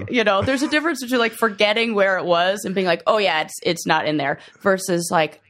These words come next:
Speaker 2: trying to convince somebody that something didn't happen in a manipulative way.
Speaker 1: Yes, exactly. That's true. Um, also, uh, if somebody is not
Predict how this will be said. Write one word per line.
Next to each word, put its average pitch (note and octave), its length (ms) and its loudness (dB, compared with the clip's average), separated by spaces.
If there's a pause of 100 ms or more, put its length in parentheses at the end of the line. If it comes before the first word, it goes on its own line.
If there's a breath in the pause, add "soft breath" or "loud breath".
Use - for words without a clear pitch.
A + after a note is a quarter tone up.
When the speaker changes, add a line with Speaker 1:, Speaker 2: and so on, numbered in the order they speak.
Speaker 2:
trying F#3 380 0
to F3 120 -2
convince E3 480 0
somebody C#3 400 0
that - 280 -2
something D3 380 0
didn't C3+ 240 -4
happen C#3 380 -2
in C#3 100 -2
a C#3+ 40 -2
manipulative C#3+ 800 -2
way. G2 180 -2 (500)
Speaker 1:
Yes, - 500 -8
exactly. A2+ 720 -8 (540 loud breath)
That's - 260 -2
true. A#2+ 360 -4 (360 loud breath)
Um, A2 800 0
also, F3 640 0 (180)
uh, B2 440 0
if C3 100 2
somebody F3 540 0
is C3 380 -2
not A2+ 640 0